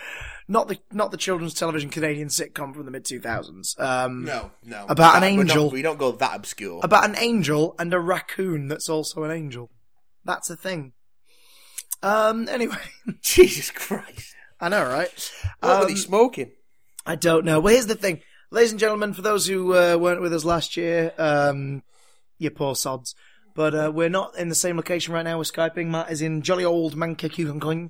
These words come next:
Speaker 1: and I'm
Speaker 2: I am.
Speaker 1: in lovely old Lincoln, Illinois. Um, until, of course, next week when we'll be back in the same room and I can lick you.
Speaker 2: No,
Speaker 1: Um,
Speaker 2: don't. Please don't.
Speaker 1: Oh,
Speaker 2: Especially
Speaker 1: you
Speaker 2: not on mic. It's
Speaker 1: Ooh.
Speaker 2: very, it's a very wet sound.
Speaker 1: Oh, plus it'll ruin the mic. Uh, so, yes, we, uh,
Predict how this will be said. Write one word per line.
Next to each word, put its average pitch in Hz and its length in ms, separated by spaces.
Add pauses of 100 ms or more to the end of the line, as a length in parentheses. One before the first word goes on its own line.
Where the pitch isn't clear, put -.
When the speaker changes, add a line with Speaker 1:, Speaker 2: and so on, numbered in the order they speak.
(480)
Speaker 1:
and 151 140
I'm - 0
Speaker 2:
I 165 140
am. 156 80
Speaker 1:
in 156 220
lovely 165 260
old 160 180
Lincoln, 160 400
Illinois. 147 560 (480)
Um, 143 540
until, 151 400
of - 80
course, 151 200
next 170 220
week 202 160
when 135 100
we'll 139 120
be 143 80
back 151 200
in 151 60
the 143 60
same 156 240
room 165 200
and 147 80
I 131 40
can 135 160
lick 156 320
you. 120 120 (640)
Speaker 2:
No, 131 100 (180)
Speaker 1:
Um, 170 40
Speaker 2:
don't. 165 400
Please 156 380
don't. 151 300
Speaker 1:
Oh, 160 180
Speaker 2:
Especially 139 200
Speaker 1:
you 175 60
Speaker 2:
not 151 120
on 151 100
mic. 139 460
It's 131 120
Speaker 1:
Ooh. 190 180
Speaker 2:
very, 143 280 (160)
it's - 100
a 139 40
very 147 180
wet 135 260
sound. 123 440 (180)
Speaker 1:
Oh, 170 300
plus - 180
it'll 160 120
ruin 156 160
the 143 60
mic. - 300 (420)
Uh, 180 420
so, 190 220
yes, 196 320
we, 185 280
uh, 185 260